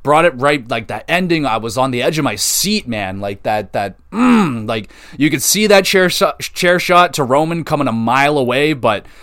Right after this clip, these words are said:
oh, was it ever satisfying when it finally hit, man. Like, that, the eruption of the crowd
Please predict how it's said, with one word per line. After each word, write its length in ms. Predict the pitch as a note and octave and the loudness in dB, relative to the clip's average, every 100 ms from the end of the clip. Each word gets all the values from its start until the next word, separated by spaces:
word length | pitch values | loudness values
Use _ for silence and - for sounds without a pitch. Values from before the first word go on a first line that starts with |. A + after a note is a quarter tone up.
| - - - | -20 -20 4
oh, 300 | G#3+ B3 A3+ | 8 10 10
was 180 | F3 D3+ | 8 4
it 100 | D#3+ | 4
ever 200 | D3+ C#3 | 4 2
satisfying 800 | - D3 C3 B2+ - B2 A#2 A2 | 2 4 4 0 0 0 0 -2
when 100 | A2 | -4
it 100 | G#2+ | -6
finally 480 | - A#2+ A#2 A2 G#2+ | -2 0 0 -2 -4
hit, 240 | A2+ G2+ | -4 -6
man. 260 | G2+ G2 G2 | -6 -6 -4
Like, 260 | G#2+ G#2+ | -6 -4
that, 260 | D3 C3 B2 | 0 0 0
the 120 | C#3 | -2
eruption 420 | C3 C#3 F3+ - | 0 2 0 0
of 60 | G3+ | 0
the 80 | D3+ | 0
crowd 480 | - C#3+ D3 E3+ | 0 2 4 4